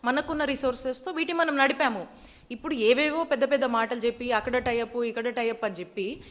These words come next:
ఇది మళ్ళా ప్రైవేట్ వాళ్ళకు ఇంకోరికి డబ్బులు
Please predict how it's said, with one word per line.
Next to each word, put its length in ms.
ఇది 100
మళ్ళా 400
ప్రైవేట్ 360
వాళ్ళకు 320
ఇంకోరికి 580
డబ్బులు 480